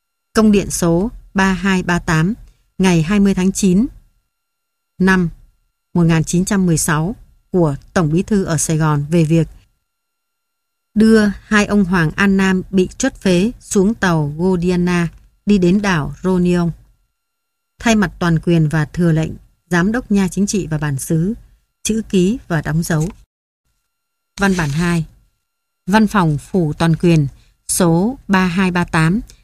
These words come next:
nhận đúc mười bốn giờ ba mươi ngày hai mươi mốt tháng chín năm một nghìn chín trăm mười sáu. Toàn quyền Đông Dương, công điện Sài Gòn ngày hai mươi tháng chín năm một nghìn chín trăm mười sáu. Tổng thư ký Toàn quyền tại Hà Nội,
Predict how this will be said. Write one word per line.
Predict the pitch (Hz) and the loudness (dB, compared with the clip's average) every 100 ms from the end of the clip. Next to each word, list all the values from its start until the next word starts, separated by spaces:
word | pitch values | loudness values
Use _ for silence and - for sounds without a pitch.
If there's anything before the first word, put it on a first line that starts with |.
| _ | _
nhận | 190 190 | 0 0
đúc | 190 269 - | 0 -2 0
mười | 180 | 2
bốn | 156 156 208 | 2 2 0
giờ | 214 160 | 0 0
ba | 175 | 0
mươi | 190 190 185 170 | 2 2 2 0
ngày | 165 | 0
hai | 160 | 0
mươi | 180 | 0
mốt | 208 | 0
tháng | 190 | 0
chín | 185 - 185 | -2 2 2
năm | 220 180 | 2 0
một | |
nghìn | 165 | -2
chín | 147 160 | -4 -4
trăm | 196 185 | -2 0
mười | 156 | 0
sáu. | - 151 156 233 - _ _ _ _ | 0 -2 -2 -4 -16 _ _ _ _
Toàn | - 190 165 | 0 2 2
quyền | 190 165 | 2 2
Đông | 180 202 | 4 2
Dương, | 220 208 196 - - | 2 2 0 -4 -2
công | 202 196 | 2 4
điện | 185 - | 2 0
Sài | - 170 | -2 -2
Gòn | 160 156 147 | 0 0 0
ngày | 151 | 0
hai | 151 185 | 0 0
mươi | 185 | 0
tháng | 170 175 | 0 -2
chín | - 180 196 | -2 -2 0
năm | 196 | 0
một | 165 | 0
nghìn | 151 | -2
chín | - 165 | -4 -6
trăm | 190 | -2
mười | 165 | -2
sáu. | 147 160 156 190 - - _ _ | 0 0 -2 -4 -10 -20 _ _
Tổng | - 170 | 0 0
thư | 139 208 | 0 -2
ký | 202 180 | 0 0
Toàn | - 175 | 0 -2
quyền | 156 170 151 | 0 0 0
tại | 160 151 | -2 -2
Hà | 156 | 0
Nội, | 156 160 160 | 2 0 -4